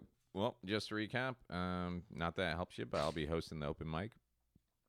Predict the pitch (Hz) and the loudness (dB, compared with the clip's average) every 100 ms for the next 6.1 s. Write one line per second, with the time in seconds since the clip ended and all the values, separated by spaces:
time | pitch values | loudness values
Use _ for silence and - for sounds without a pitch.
0 | _ 98 95 92 90 92 87 87 90 90 | _ 10 10 12 6 6 10 10 10 10
1 | 90 90 87 - 131 131 92 95 - 117 | 8 8 6 4 4 4 2 2 2 2
2 | 117 117 113 110 113 - - - 127 135 | 2 4 4 6 4 2 0 2 4 4
3 | - - - - - 151 143 139 131 113 | 2 4 6 6 4 4 6 6 6 4
4 | 87 92 85 95 95 87 90 90 87 - | -2 -4 -2 2 2 4 4 4 0 0
5 | 92 87 - 85 80 73 87 82 73 71 | 2 2 0 0 2 2 2 0 -2 -2